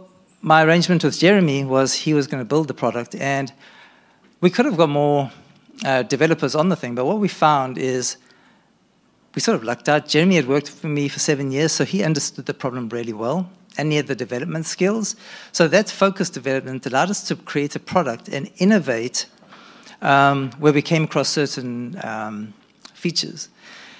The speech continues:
And we just felt that if we had other developers who didn't understand the full problem, we wouldn't have created as good a product. So it was a slow burn, like, getting the product developed. But at the end of the day, we feel that we have a much better product, and you'll see as I,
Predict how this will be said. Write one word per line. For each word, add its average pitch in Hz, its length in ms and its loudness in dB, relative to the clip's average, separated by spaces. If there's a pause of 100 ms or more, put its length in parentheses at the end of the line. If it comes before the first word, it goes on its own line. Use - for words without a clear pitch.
(140)
And 170 60 0
we 214 80 4
just 220 220 2
felt 190 220 4
that 156 100 4
if 165 160 -2
we 196 80 2
had 156 220 0
other 170 200 0
developers 131 640 -2
who 135 60 -6
didn't 151 300 0
understand 139 500 -4
the 117 80 -12
full 143 180 -2
problem, 160 560 -4 (160)
we 143 160 0
wouldn't 160 320 -2
have 135 320 -4
created 131 400 -6
as 131 300 -8
good 113 160 -8
a - 20 -8
product. - 460 -12
So 147 240 4 (400)
it 170 100 0
was 196 140 6
a 208 40 6
slow 226 360 4
burn, 165 400 6
like, 143 400 0
getting 156 300 6
the 156 100 4
product 143 520 0
developed. 131 580 -2 (420)
But 147 80 2
at 156 100 -2
the 165 80 2
end 190 120 2
of 202 40 2
the 170 80 2
day, 139 220 4
we 147 180 2
feel 143 480 0 (400)
that 135 140 -2
we 123 80 0
have 127 100 0
a 123 60 -4
much 123 320 -4
better 113 160 -6
product, 151 420 -2
and 123 140 -6
you'll 123 100 -6
see 131 280 -2
as 117 120 -4
I, 113 160 -2